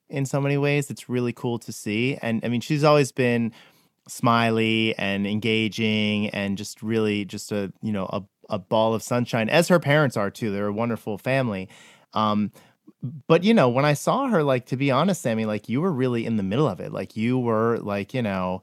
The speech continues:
she didn't have any hair. She was very, you know, seemed like she was frail. I don't know. I mean, she was thin. You're a thin person anyway, but, like,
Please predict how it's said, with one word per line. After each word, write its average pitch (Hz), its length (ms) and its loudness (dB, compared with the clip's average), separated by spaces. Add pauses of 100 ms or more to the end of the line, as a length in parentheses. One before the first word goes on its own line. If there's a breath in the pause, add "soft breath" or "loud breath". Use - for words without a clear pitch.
(300 soft breath)
she - 220 -4
didn't 113 180 0
have 117 140 0
any 131 120 0
hair. 120 640 2
She - 160 -8
was 101 140 -2
very, 110 480 -2 (240)
you 123 100 -2
know, 98 400 -2 (680 soft breath)
seemed 202 360 4
like 196 120 6
she - 120 0
was 139 160 2
frail. 90 400 -6
I 107 200 0
don't 101 180 -6
know. 104 260 2
I 127 80 4
mean, 127 180 0
she - 120 -6
was 139 180 -4
thin. 127 320 0
You're 156 160 0
a 143 40 -2
thin 104 360 -2
person 113 340 -4
anyway, 107 260 -2
but, 123 140 -2
like, 123 260 0